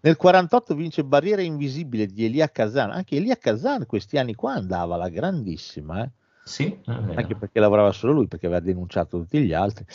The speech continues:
Speaker 1: E la moglie <laughs> del vescovo batte Odio impla-, Odio implacabile, bello.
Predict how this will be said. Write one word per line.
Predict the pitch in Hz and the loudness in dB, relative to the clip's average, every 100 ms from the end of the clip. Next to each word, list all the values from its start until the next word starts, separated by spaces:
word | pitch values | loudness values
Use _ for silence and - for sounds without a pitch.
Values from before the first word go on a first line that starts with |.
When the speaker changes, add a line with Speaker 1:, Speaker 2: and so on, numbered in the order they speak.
| - - - _ | -16 -16 -20 _
Speaker 1:
E | - 151 151 151 143 139 131 | 2 6 8 8 6 4 4
la | 131 | 4
moglie | 135 156 - | 6 2 2
<laughs> | - 113 160 131 | -4 2 4 4
del | - 110 - - | 2 -2 -6 -4
vescovo | 147 147 - - 170 214 190 | -2 -2 -6 -4 0 2 0
batte | 104 135 135 _ - | 0 -2 -2 _ -2
Odio | 135 110 117 | 0 2 -2
impla-, | 110 120 123 - | -2 -2 -2 2
Odio | 285 262 | 2 2
implacabile, | 254 240 196 - 277 233 160 156 139 120 95 | -4 -2 -4 -4 -4 -2 2 6 6 4 0
bello. | 80 - 80 87 104 107 98 | -8 -12 -10 -8 -4 -2 -4